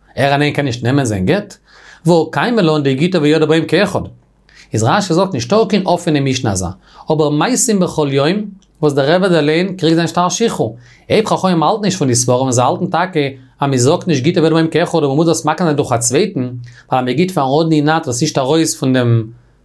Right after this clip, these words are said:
גייט פון רבי די נאט, דאס איז דער רויס פון דעם ארדנס רשות. איז ער ביי זיי ווי פיר און זאך, ווי רב מאיר, נישט ווי חכמים. וכי תימא, וואס מיינט בשטר על ידי אחרים?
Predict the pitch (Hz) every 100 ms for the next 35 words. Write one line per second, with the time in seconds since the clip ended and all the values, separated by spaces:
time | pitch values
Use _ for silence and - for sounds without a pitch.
0 | - 131 151 151 143 156 143 147 156 120
1 | 156 147 160 156 135 127 160 156 151 120
2 | - 123 - 247 156 - - _ _ -
3 | - - 107 131 131 123 147 123 147 -
4 | 147 151 160 147 143 117 117 101 82 117
5 | 175 196 196 190 - _ - 117 135 135
6 | 117 92 196 196 - - - - - -
7 | - - 170 - 220 214 165 220 156 143
8 | 143 139 180 196 214 180 180 156 139 131
9 | 123 117 101 98